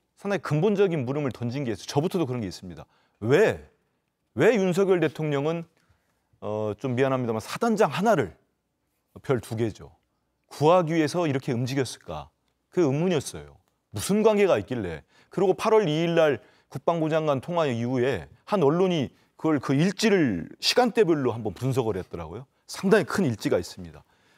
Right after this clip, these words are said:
정말 윤석열 정권의 핵심 실세들, 용산에 있는 대통령실 관계자들, 국방부 관계자들, 국가수사본부 관계자, 일제히 다 움직입니다.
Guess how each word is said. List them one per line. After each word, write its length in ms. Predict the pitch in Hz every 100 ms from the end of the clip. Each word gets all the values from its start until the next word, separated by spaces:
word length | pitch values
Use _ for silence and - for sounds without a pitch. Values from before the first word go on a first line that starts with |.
| _ _ -
정말 480 | 113 139 147 98 80 104
윤석열 440 | 131 165 165 160
정권의 680 | 123 127 120 160 135 127 110
핵심 420 | - - - 190
실세들, 600 | - 175 - 143 95 76 - _ _ _ _ _ _
용산에 460 | 107 127 139 139 120
있는 200 | 113 101
대통령실 460 | 110 - 135 113 -
관계자들, 680 | - 120 139 127 95 76 71 _ _
국방부 500 | - 110 160 147 123
관계자들, 640 | 104 110 117 107 92 143 - _ _ _ _ _
국가수사본부 880 | 151 139 170 147 - 202 185 196 151
관계자, 480 | 101 107 113 110 123 _ _ _ _
일제히 420 | 160 254 - 311
다 140 | 202 147
움직입니다. 640 | 127 113 110 90 80 -